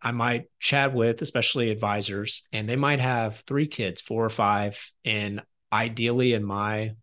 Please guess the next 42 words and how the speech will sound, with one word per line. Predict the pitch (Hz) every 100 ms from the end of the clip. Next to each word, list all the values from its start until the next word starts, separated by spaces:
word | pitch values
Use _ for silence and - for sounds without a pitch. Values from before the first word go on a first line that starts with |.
| _ _ _
where | 113 107
my | 104 107
head | 107 117 123
stands | 120 - 117 113 -
today, | 123 113 101 101
I'd | 120 156
love | 165 170
to |
have | 107 101 107
probably | 117 104
three | 104 123
or | 107
four | 110 101
kids, | - 110 104 - - - - _
but | 120 120
it's | 117 -
like | 110 104 98 _ _ _ _
thinking | - 147 151 156 135
about | 113 113 107 101
it | 101 - _ _ _ _
more | 120 117 127
along | 120 120 117
the |
lines | 113 110 113 113 113 -
of | - 107 98 95 95 -
just, | 117 117 - - _ _ -
I, | 107 117 -
I | 107
almost | 123 156 - -
envy | 117 160
these | 123 98 -
people | 143 156 85 82 -
'cause | 110 104
I, | 113 120
I | 117
can't | - 139
believe, | 110 107 165 147
like, | 92 98
man, | - 131 92 80
you | - 127
must | 139 131 -
really | 107 113 135 151 160